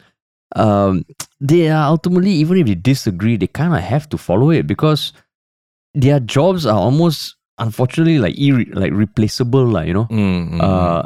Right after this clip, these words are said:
Speaker 1: and it's a very sad truth that, that, uh, their job, like, I think every day, you, the, sometimes when you see them act somewhat unreasonably,
Speaker 2: Mm.
Speaker 1: I think you can understand, man. Like, it's so easy. Uh, first of all, another instance also at, at my,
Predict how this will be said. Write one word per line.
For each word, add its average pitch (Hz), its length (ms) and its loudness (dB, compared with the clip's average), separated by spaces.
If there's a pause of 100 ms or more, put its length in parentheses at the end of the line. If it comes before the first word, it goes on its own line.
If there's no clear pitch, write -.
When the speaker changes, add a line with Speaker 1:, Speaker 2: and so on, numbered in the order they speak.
(140)
Speaker 1:
and 117 140 0
it's 123 120 2
a 113 40 0
very 156 160 0
sad - 380 -2
truth 107 380 0
that, 95 300 0
that, 92 200 0 (380)
uh, 95 120 2
their 104 220 0
job, 139 340 0
like, 98 180 2
I 92 60 0
think 165 220 -2
every 139 240 2
day, 139 320 2
you, 98 360 -2
the, 90 360 -2
sometimes 156 380 -2
when 131 100 0
you 104 80 0
see 143 220 -2
them 147 340 0 (160)
act 135 240 -2 (320)
somewhat 135 460 0
unreasonably, 120 840 2 (320)
Speaker 2:
Mm. 80 200 -20
Speaker 1:
I 156 60 2
think 202 200 2
you 123 140 0
can 101 160 -2
understand, 147 500 0
man. 95 220 2
Like, 80 260 -2
it's 107 180 -6
so 180 220 0
easy. 160 540 0 (360)
Uh, 92 140 0
first 180 240 0
of 175 80 0
all, 185 180 2 (300)
another 123 240 2
instance 147 340 0
also 127 220 2
at, 95 180 0
at - 80 -2
my, 98 140 0